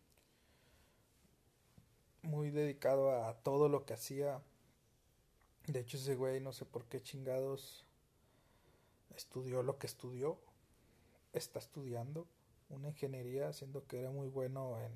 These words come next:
dibujo. Y el vato había hecho, ah, arquitectura. Pero bueno, nomás para decirles que este güey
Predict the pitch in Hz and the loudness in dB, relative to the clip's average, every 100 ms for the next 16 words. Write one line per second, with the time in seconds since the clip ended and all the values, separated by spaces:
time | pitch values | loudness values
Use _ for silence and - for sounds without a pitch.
0 | 117 - _ 143 139 143 147 - 156 156 | -12 -20 _ -10 -8 -4 -4 -2 -2 -4
1 | - - - - - 151 131 123 120 117 | -8 -20 -20 -20 -18 -8 -4 -4 -4 -2
2 | 135 127 120 117 117 117 117 117 - 117 | 0 0 0 0 0 0 -2 -6 -4 -2
3 | 107 - - - - - - - - - | -2 -6 -16 -20 -20 -20 -20 -20 -20 -20
4 | - - 113 120 120 117 - - - - | -20 -8 -2 0 0 -4 -6 -8 -14 -20
5 | - - - - 120 117 120 - - - | -20 -20 -20 -6 -6 -4 -8 -12 -12 -6
6 | - - - - - - - - 60 - | -4 -4 -8 -16 -12 -6 -2 2 2 0
7 | - - - - - - - - - - | -10 -16 -20 -20 -20 -20 -20 -20 -20 -20
8 | - - 120 117 113 120 117 113 - 131 | -20 -12 -6 -6 -2 -2 0 0 -2 -4
9 | 123 - - 113 - - - - - - | -6 -8 -6 -6 -6 -12 -16 -14 -8 -6
10 | - 135 135 131 123 | -2 2 4 4 0